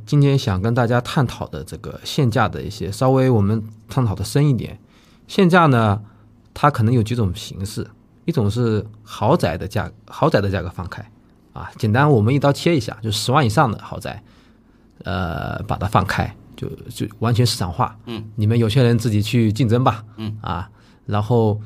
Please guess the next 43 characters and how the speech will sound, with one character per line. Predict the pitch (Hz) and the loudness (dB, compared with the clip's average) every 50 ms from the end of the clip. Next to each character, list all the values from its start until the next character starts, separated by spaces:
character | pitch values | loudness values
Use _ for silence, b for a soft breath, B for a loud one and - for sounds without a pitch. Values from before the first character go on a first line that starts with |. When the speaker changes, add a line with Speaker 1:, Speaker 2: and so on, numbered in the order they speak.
| B B B B - - _ | B B B B -20 -10 _
Speaker 1:
刚 | - 160 151 160 | 2 2 4 4
需 | 156 - 165 170 | 2 2 0 0
十 | 151 - - 127 | -2 0 -2 -2
万 | 127 131 107 | 0 0 -2
以 | |
下 | 104 107 147 135 | 0 2 2 2
的， | 117 98 - - - _ - _ _ _ - | 2 0 -4 -8 -16 _ -20 _ _ _ -2
大 | - 170 147 127 | 2 4 4 4
部 | 113 | 4
分 | 120 120 | 2 -2
普 | 107 - - | -2 -2 0
通 | 101 131 143 | 2 2 4
人 | 123 113 113 107 113 110 - | 2 2 0 -2 -6 -10 -6
买 | - 113 92 | -4 -4 -4
的 | 90 101 | -4 -4
房 | 101 - 87 - - | -6 -6 -6 -6 -6
子， | - - - b b b b | -8 -10 -12 b b b b
还 | - - - 120 | -10 -4 -2 -2
是 | 104 | -2
按 | - - 135 127 | 0 0 0 0
照 | 113 110 | 2 0
现 | 107 - 131 120 | 0 0 0 2
在 | 117 104 | 2 0
的 | 98 | -2
这 | - 98 | -4 -4
个 | 104 | -6
政 | 101 - 113 95 | -2 -2 -2 -2
策， | - - 113 101 - B B B B | -2 -2 -4 -4 -6 B B B B
Speaker 2:
嗯。 | 110 92 - - - - _ _ _ _ - - | -16 -16 -16 -18 -20 -20 _ _ _ _ -18 -8
Speaker 1:
政 | - - 120 | -2 -2 0
府 | 98 104 | 0 0
给 | 101 107 95 | -2 -4 -4
一 | 82 76 80 | -6 -6 -6
个 | 87 104 85 82 - | -6 -6 -6 -6 -6
限 | - - - 117 | -6 -2 -2 0
定 | 107 104 | 0 0
的 | 95 98 | 0 -2
价 | 92 - - | -4 -8 -10
格， | - 87 101 | -12 -14 -14
可 | - - 107 | -8 -6 -4
能 | 107 110 | 0 2
会 | 143 131 | 2 0
比， | 104 107 107 101 104 104 | 2 0 -2 -2 -2 -6